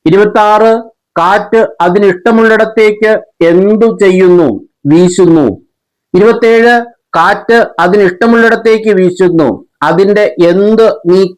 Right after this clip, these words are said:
കേൾക്കുന്നു എന്നാണ് യേശു നിക്കോദേമോസിനോട് പറയുന്നത്. ശബ്ദം. ഇരുപത്തെട്ട്, എന്തിന്റെ ശബ്ദമാണ് നീ കേൾക്കുന്നത്? കാറ്റിന്റെ. ഇരുപത്തൊൻപത്, എന്ത് എവിടെ നിന്ന് വരുന്നെന്നോ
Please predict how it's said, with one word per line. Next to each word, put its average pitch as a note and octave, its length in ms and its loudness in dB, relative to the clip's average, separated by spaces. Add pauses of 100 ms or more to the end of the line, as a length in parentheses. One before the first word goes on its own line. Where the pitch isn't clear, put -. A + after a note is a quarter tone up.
കേൾക്കുന്നു F#3 760 0 (120)
എന്നാണ് F#3+ 520 0
യേശു F#3 540 0
നിക്കോദേമോസിനോട് G3 1000 0
പറയുന്നത്. D#3+ 680 0 (320)
ശബ്ദം. D3+ 600 -4 (400)
ഇരുപത്തെട്ട്, A#3+ 640 0 (260)
എന്തിന്റെ A3+ 640 0 (140)
ശബ്ദമാണ് G#3+ 840 -2
നീ G#3 140 0
കേൾക്കുന്നത്? F#3 680 0 (340)
കാറ്റിന്റെ. E3 720 0 (380)
ഇരുപത്തൊൻപത്, G#3+ 800 2 (460)
എന്ത് A3 440 2 (200)
എവിടെ G3 320 0
നിന്ന് A3+ 600 0
വരുന്നെന്നോ G#3+ 840 0